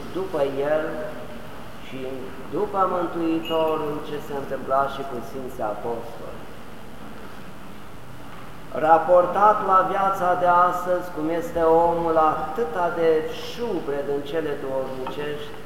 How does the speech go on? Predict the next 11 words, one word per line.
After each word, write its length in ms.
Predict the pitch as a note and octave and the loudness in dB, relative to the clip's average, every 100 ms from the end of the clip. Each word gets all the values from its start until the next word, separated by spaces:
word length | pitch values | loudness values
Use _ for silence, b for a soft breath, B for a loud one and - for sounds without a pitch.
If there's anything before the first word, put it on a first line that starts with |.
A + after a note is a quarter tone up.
| - - - - | -12 -12 -10 -6
nici 200 | F3 E3+ D3 D#3+ | -4 -4 -6 -4
mintea 360 | D#3 C#3+ C3+ C3 | -4 -4 -4 0
noastră 360 | C#3 C#3 C3+ C3 C3 | 0 0 -2 -6 -6
nu 80 | C3 | -2
poate 260 | C3 C3 C3 A#2+ | 0 2 0 -6
pricepe. 540 | A#2 A2 C3+ B2 - - - - - - - - - - - - - - - - - - - - - - - - | -8 -8 -6 -6 -6 -10 -10 -10 -10 -10 -10 -10 -12 -10 -4 -2 -2 -4 -6 -6 -8 -10 -10 -10 -10 -10 -10 -6
Cum 200 | D3 F3+ | -2 2
așa 460 | E3+ F3 - - G#3+ G#3+ G3+ | 6 6 4 2 4 4 2
mulțime 540 | F#3+ F#3 G#3+ A3 G3+ E3+ | 0 -2 -4 -4 -2 0
de 60 | F3 E3+ F#3+ | 4 4 6
oameni, 540 | G3 F#3 E3+ E3 D#3+ | 4 4 2 0 -2